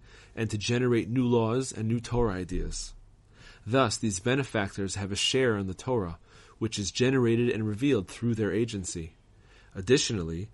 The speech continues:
all the money that a person gives to Torah scholars, even though he does temporarily lack the money that he gave, is eventually returned to him.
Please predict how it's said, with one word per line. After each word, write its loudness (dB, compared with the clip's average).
all 6
the 2
money 4
that -2
a -6
person -4
gives 0
to -8
Torah 0
scholars, -6
even 4
though 8
he 4
does 2
temporarily 2
lack -2
the -6
money -2
that -4
he -6
gave, -6
is -2
eventually 2
returned -4
to -8
him. -8